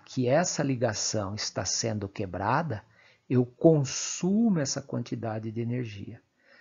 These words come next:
Se eu falar que essa ligação está sendo formada, eu ganho essa energia. Se eu colocar em termos de delta H, então, eu colocaria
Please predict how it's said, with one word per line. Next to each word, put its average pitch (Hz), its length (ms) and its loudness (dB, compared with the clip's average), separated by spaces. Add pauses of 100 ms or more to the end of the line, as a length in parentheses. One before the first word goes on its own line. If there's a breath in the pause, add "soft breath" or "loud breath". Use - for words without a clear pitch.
Se - 140 -10
eu 113 60 -4
falar 120 380 0
que 120 240 -4
essa 147 280 0
ligação 139 540 0
está 113 240 -6
sendo 107 400 -4
formada, 151 1200 0 (580 soft breath)
eu 147 200 6
ganho 135 1000 4 (400)
essa 113 400 -2
energia. 113 720 -4 (280 soft breath)
Se - 280 0
eu 139 80 6
colocar 127 520 0
em 117 100 -2
termos 117 420 -2
de 113 100 -2
delta 110 380 -4
H, 110 340 -4
então, 123 500 -4 (360 soft breath)
eu 117 100 0
colocaria 113 720 -2